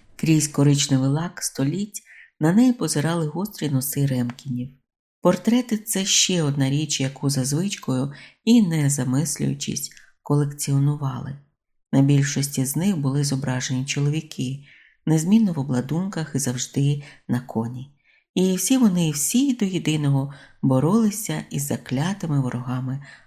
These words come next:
Анкморпорка. Чим далі, тим сутужніше з цим були справи, і її дідусю,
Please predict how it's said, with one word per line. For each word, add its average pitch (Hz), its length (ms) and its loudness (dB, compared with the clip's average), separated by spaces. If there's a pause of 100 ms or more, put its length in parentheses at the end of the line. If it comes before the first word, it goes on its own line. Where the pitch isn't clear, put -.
Анкморпорка. 143 1160 -4 (600)
Чим 131 320 6
далі, 143 460 0 (240)
тим 175 260 4
сутужніше 202 760 2
з - 180 -6
цим 151 320 0
були 143 400 0 (300)
справи, 139 680 0 (680)
і 165 280 4
її 156 600 0
дідусю, 143 720 0